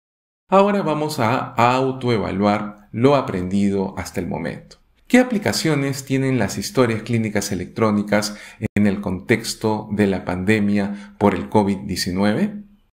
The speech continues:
A modo de cierre, podemos mencionar que la historia clínica electrónica ofrece muchas ventajas frente a la historia clínica en papel. La historia clínica electrónica es una nueva manera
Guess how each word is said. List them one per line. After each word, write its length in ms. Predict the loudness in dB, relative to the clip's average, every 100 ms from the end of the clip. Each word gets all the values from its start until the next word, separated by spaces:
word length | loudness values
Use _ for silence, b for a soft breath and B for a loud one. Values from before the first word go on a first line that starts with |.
| _ _ _
A 140 | -2
modo 260 | 2 2 2
de 80 | 0
cierre, 640 | -2 0 0 0 -4 -4 B B
podemos 280 | 0 2 2
mencionar 540 | 0 0 0 0 0 0
que 140 | -4
la 120 | -2
historia 580 | -4 -6 0 0 0 -2
clínica 480 | 0 0 0 -2 0
electrónica 840 | 2 2 -2 -2 -2 0 0 0 B B -6
ofrece 420 | 0 2 2 0
muchas 540 | 0 2 0 0 -2
ventajas 720 | -2 2 2 2 0 -2 -4 B B
frente 380 | 2 2 2 0
a 40 |
la 60 | -2
historia 440 | -2 2 2 2
clínica 380 | 0 0 0 -4
en 120 | -8
papel. 560 | -6 2 2 2 -6 -18 _ _ _ B B B 0
La 120 | 0
historia 480 | 2 2 4 2 0
clínica 340 | 0 0 -2
electrónica 760 | -6 -2 0 2 2 0 0 -2
es 180 | -4 -2
una 180 | -2
nueva 560 | 0 0 2 2 2 0
manera 680 | -2 -2 0 0 0 -2